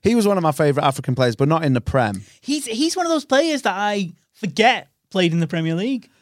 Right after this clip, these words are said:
Speaker 1: He's one of the players that doesn't get credited for being
Speaker 2: No.
Speaker 1: one of the best players in the world at, his,
Speaker 2: Yeah.
Speaker 1: at the time.
Speaker 2: Yeah.
Speaker 1: Like,
Speaker 2: Amazing.
Speaker 1: I don't really know. Here's the thing, right? I love our opening debate.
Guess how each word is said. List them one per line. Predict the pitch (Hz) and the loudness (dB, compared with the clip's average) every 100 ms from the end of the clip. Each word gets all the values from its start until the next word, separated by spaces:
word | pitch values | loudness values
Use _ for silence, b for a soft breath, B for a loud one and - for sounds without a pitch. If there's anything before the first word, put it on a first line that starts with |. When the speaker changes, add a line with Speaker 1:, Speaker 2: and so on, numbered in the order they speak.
| _ | _
Speaker 1:
He's | 196 269 262 | 0 0 2
one | 247 | 0
of | |
the | 185 | 0
players | 151 170 151 135 | 0 2 2 0
that | 139 - | -2 0
doesn't | 156 143 147 - - | -2 0 -2 -6 -2
get | 143 - | -2 0
credited | - 139 135 135 | -2 -2 0 0
for | 143 127 | 0 0
being | 139 139 131 | 0 2 2
Speaker 2:
No. | 127 | 2
Speaker 1:
one | 135 | 4
of | 135 | 2
the | 131 | 2
best | 139 131 | 0 0
players | - 131 123 | 0 0 2
in | 127 | 0
the | 123 | 2
world | 120 147 190 170 | 2 2 2 0
at, | 147 135 | 0 2
his, | 135 131 | 0 -2
Speaker 2:
Yeah. | 131 | -2
Speaker 1:
at | 139 - | -2 0
the | 127 | -4
time. | - 127 175 226 151 | 0 2 2 0 -4
Speaker 2:
Yeah. | 151 135 _ _ _ _ _ _ _ _ _ | -8 -14 _ _ _ _ _ _ _ _ _
Speaker 1:
Like, | 190 220 | -2 -2
Speaker 2:
Amazing. | 147 226 | 0 2
Speaker 1:
I | 294 208 | 2 2
don't | 269 247 226 180 | 2 2 0 0
really | 208 202 190 185 | 2 2 2 0
know. | 180 180 139 113 120 - _ _ | 2 4 4 2 -4 -10 _ _
Here's | 117 196 196 135 | 0 2 2 2
the | 117 | -2
thing, | - 107 - - - _ _ - | -4 -6 -6 -16 -20 _ _ -18
right? | 95 95 - _ _ _ _ _ _ 139 | -12 -12 -14 _ _ _ _ _ _ -2
I | |
love | 170 214 180 | 0 0 0
our | 139 127 | 2 2
opening | 123 - 120 113 | 0 -2 -4 -2
debate. | 110 120 113 101 | -2 0 -2 -4